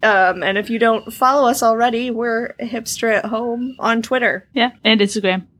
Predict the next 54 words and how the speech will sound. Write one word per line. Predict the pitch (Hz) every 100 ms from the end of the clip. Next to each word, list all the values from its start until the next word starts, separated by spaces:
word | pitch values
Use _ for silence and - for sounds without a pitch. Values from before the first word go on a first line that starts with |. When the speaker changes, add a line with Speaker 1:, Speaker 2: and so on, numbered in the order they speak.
| _
Speaker 2:
We'll | 262
put | -
Speaker 1:
And | 311
Speaker 2:
it |
up | 302
on | 247
Speaker 1:
Instagram. | 208
Speaker 2:
both | 226 175
just | 214 202
to | 208
make | 202
sure | 202
it's | 180
fully | - 185
covered, | 180 180 175
even | - 220
though | 214 196
he's | 214 214
not | 185
on | 190 180
any | 190 180
social | 196 196 180
media. | 180 175 165 - _ 190
Speaker 1:
Yeah, | 214 185 - _ _ _ _ -
and | 247
he'll | 226
never | 220 208 220
see | 226 208
it. | 180 - 196
I | 202
guess | 202 -
I'll | 247
have | 208 208
to | 220
send | 196 185
it | 202
to | 240 247
him, | 240
except | - 202 214 214
that | 202 -
I | 196
still | 220 208 202
don't | 202
know | 190 196
if | 196
he | 185
actually | 185 196
gets | 185 180
any | 185 185
of | 185
my | 180
texts | 190 190 -
anyways, | 180 170 208 226 220
so. | - 165 156